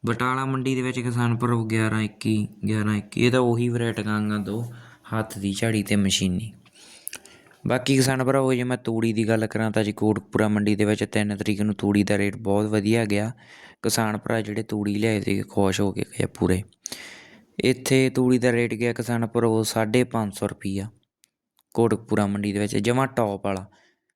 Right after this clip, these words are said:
ਜਮਾਂ ਸਿਰੇ ਦਾ ਰੇਟ ਗਿਆ ਇੱਕ ਨਾਗ ਦਾ, ਇੱਕ ਨਾਗ ਦਾ ਪੰਜ ਸੌ ਖਣੀ ਪੰਜ ਗਿਆ ਐਂ ਜੇ ਗਿਆ। ਬਾਕੀ ਇਹ ਤੋਂ ਥੋੜ੍ਹੇ ਜਿਹੇ ਡਾਊਨ ਸੀਗੇ, ਉਹ ਤਾਂ ਤੂੜੀ ਦੇ ਹਿਸਾਬ 'ਤੇ ਲੱਗਣਾ ਕਿਸਾਨ ਭਰਾਵੋ ਵੀ ਤੁਹਾਡੀ ਤੂੜੀ ਕਿਵੇਂ ਆ। ਤੇ ਬਾਕੀ ਕਿਸਾਨ ਭਰਾਵੋ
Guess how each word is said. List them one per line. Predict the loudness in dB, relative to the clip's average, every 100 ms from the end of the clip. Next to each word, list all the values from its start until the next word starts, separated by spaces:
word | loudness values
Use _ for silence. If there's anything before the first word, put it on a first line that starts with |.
| _
ਜਮਾਂ | -4 0 0
ਸਿਰੇ | 0 0 0
ਦਾ | 0
ਰੇਟ | -2 -2 -2
ਗਿਆ | 0 -2
ਇੱਕ | -2
ਨਾਗ | -2 -2 0
ਦਾ, | 0 0 -2 -12 -20 -14 -4
ਇੱਕ | -4 -2
ਨਾਗ | -2 0 0
ਦਾ | -2
ਪੰਜ | -2 -2 -4
ਸੌ | -4 -4
ਖਣੀ | 0 -2
ਪੰਜ | 0 -2 -2
ਗਿਆ | -2 0
ਐਂ | 0 0
ਜੇ | 0
ਗਿਆ। | 2 0 -4 -12 _ -20 -14 -14 -10 -2
ਬਾਕੀ | -2 0 0
ਇਹ | 0
ਤੋਂ | -2
ਥੋੜ੍ਹੇ | 0 0 0
ਜਿਹੇ | -2
ਡਾਊਨ | -2 -2 -4
ਸੀਗੇ, | -2 0 0 -2 -14 -16 -14 -2
ਉਹ |
ਤਾਂ | 0
ਤੂੜੀ | 4 6 6
ਦੇ | 6
ਹਿਸਾਬ | 4 2 -2
'ਤੇ | -2 -4
ਲੱਗਣਾ | -4 -4 -4
ਕਿਸਾਨ | -4 -2 -2
ਭਰਾਵੋ | 0 0 -2
ਵੀ | -4
ਤੁਹਾਡੀ | -4 -2 -2
ਤੂੜੀ | -2 0 2 2
ਕਿਵੇਂ | 2 0 0
ਆ। | -4 -8 -20 -20 -20 -20 _ _ _ -2
ਤੇ |
ਬਾਕੀ | 0 0 2 2
ਕਿਸਾਨ | 2 2 0
ਭਰਾਵੋ | 0 0 0 -2 -4 -6 -8